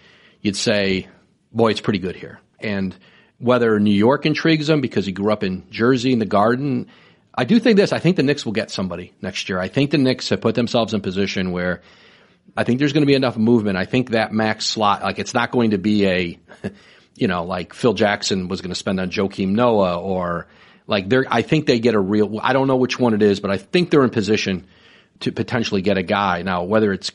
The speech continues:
of course, they'd love for it to be Kyrie, but I still think Boston is in position from top to bottom. And if he's healthy and that team achieves,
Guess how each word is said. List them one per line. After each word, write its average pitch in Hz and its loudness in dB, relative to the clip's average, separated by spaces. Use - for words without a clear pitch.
of 85 -16
course, 113 0
they'd 95 -4
love 101 0
for 110 2
it 101 -10
to 113 -4
be 117 -4
Kyrie, 127 -2
but 123 0
I 156 2
still 190 0
think 117 0
Boston 101 2
is 87 -6
in 92 -4
position 92 -6
from 101 -4
top 123 0
to - 2
bottom. 82 0
And 92 0
if - -18
he's 92 -8
healthy 123 0
and 101 -2
that 104 -2
team 95 -2
achieves, 107 -4